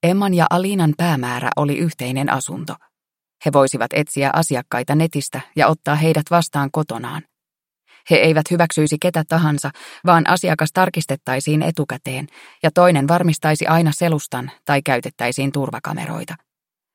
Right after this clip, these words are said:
Tulisi vakiasiakkaita, ja kaikki olisi siistimpää ja parempaa. Kun Emman piti vaimentaa mielessä kaikuva kohina, hän ajatteli omaa kotia.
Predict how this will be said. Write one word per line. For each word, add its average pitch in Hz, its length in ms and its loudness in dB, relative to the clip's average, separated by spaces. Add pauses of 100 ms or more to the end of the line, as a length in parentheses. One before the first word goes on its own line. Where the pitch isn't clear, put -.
(140)
Tulisi 151 320 0
vakiasiakkaita, 143 960 -4 (320)
ja 160 80 0
kaikki 170 320 2
olisi 156 280 2
siistimpää 135 560 -4
ja 131 160 -4
parempaa. 123 540 -6 (1300)
Kun 151 240 2
Emman 175 340 2
piti 165 220 0
vaimentaa 165 500 2
mielessä 160 500 0
kaikuva 127 420 -2
kohina, 139 420 -2 (360)
hän 160 180 4
ajatteli 175 480 2
omaa 160 300 2
kotia. 143 400 -6